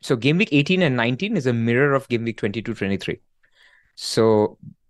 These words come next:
you know, Solanke's two good fixtures in eighteen nineteen, they're repeated again in twenty-two twenty-three. And if you have a structure where you have eight attackers, you bench him against the tougher games. So I think it's a,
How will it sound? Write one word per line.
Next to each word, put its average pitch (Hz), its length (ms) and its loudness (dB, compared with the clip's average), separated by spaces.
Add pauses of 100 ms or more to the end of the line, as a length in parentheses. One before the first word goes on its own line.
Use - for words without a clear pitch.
(240)
you 120 100 2
know, 110 60 4
Solanke's 139 580 2
two 156 200 2
good 135 180 2
fixtures 127 480 0
in 113 160 2
eighteen 117 300 -4
nineteen, 104 420 -2
they're 110 140 2
repeated 110 420 0
again 117 220 0
in 104 120 0
twenty-two 98 340 -6
twenty-three. 92 480 -6 (520)
And 208 200 0
if - 140 0
you 160 80 6
have 165 120 4
a 151 40 2
structure - 400 0
where 127 100 2
you 113 100 2
have 110 120 0
eight 110 160 0
attackers, 107 460 -4
you 110 100 -2
bench 123 320 0
him 98 140 0
against 92 300 -6
the 101 80 -6
tougher 113 280 0
games. 87 400 -4 (480)
So 101 540 0 (320)
I 101 100 -2
think - 220 0
it's 156 200 -2
a, 104 280 2